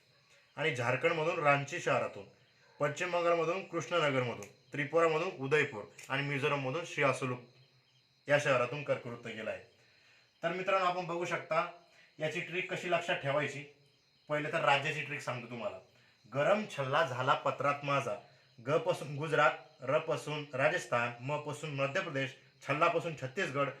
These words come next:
झालापासून झारखंड, प पासून पश्चिम बंगाल, त्रातपासून त्रिपुरा, माझापासून मिझोरम. गरम छल्ला झाला पत्रात माझा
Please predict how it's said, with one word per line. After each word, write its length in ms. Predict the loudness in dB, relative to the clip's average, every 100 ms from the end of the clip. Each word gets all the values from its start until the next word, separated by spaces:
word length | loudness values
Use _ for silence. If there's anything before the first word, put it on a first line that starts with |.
| -18 -16
झालापासून 540 | -2 2 4 2 -2 -6
झारखंड, 480 | 0 0 2 0 0 -8 -20 -4
प 40 |
पासून 400 | -2 0 -2 -2
पश्चिम 380 | -4 -6 -4 -2
बंगाल, 260 | 0 2 0 0 -16 -4
त्रातपासून 540 | 4 6 4 -8 -8 -10
त्रिपुरा, 500 | -8 -4 2 4 2 -2 -16
माझापासून 680 | -4 2 4 2 -2 -8 -6
मिझोरम. 360 | -6 -4 -6 -10 -20 -20 -20 -6
गरम 320 | 2 4 4 2 -4
छल्ला 300 | -2 2 2
झाला 320 | 2 2 4
पत्रात 640 | 2 -2 -2 0 4 2
माझा 360 | 2 -2 0 -2